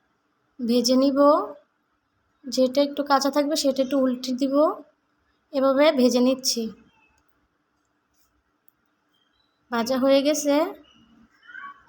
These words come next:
এখন এগুলো উঠিয়ে নিব।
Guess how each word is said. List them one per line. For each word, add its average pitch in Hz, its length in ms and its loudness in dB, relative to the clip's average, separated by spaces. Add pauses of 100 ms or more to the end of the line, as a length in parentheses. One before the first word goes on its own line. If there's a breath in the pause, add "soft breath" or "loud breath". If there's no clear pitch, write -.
এখন 254 280 -2
এগুলো 285 340 2 (1800)
উঠিয়ে 294 320 0
নিব। 226 180 0